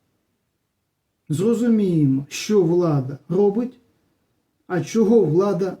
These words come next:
не робить. Так ось, перший аспект — це укриття. І це був головний тест на людську цінність. Пам'ятаєте, коли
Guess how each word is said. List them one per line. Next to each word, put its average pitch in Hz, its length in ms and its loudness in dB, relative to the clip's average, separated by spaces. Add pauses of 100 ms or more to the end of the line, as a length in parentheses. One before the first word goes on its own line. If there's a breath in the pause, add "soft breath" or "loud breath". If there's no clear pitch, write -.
не 180 260 2
робить. 139 460 -4 (920 soft breath)
Так 196 200 -4
ось, 147 300 -2 (840)
перший 196 500 4
аспект — - 320 -10 (420)
це 233 400 2
укриття. - 640 -6 (1800)
І - 60 -4
це 294 220 0
був 220 220 2
головний 208 440 4
тест 240 500 -4
на 180 220 -2
людську 190 580 -2 (880)
цінність. 165 720 0
Пам'ятаєте, 196 800 0 (1120)
коли 185 500 2